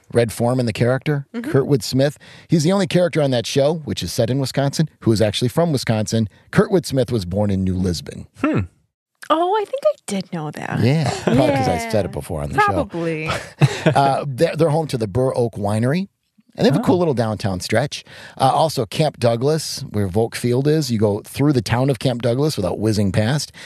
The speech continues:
Speaker 1: and Mill Bluff State Park, which is a great climbing and, uh, hiking area that otherwise, not from the interstate, you don't even see. And th-, this is an example of, and it doesn't take much more time, the beautiful part.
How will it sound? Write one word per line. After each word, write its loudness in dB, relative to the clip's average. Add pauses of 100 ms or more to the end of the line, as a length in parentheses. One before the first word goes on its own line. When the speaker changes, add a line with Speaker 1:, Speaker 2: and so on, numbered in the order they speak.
(200)
Speaker 1:
and 4
Mill 4
Bluff 2
State -6
Park, -2
which -6
is -4
a -4
great 0 (180)
climbing 2
and, -4
uh, -2
hiking -4
area 0 (120)
that 2
otherwise, 2
not -2
from -2
the 0
interstate, -2
you -8
don't 0
even -2
see. -6 (560)
And 2 (260)
th-, 2
this 0
is 0
an 2
example -2
of, 0
and 2
it 0
doesn't 0
take 0
much 0
more -2
time, -4 (220)
the -8
beautiful 0
part. -2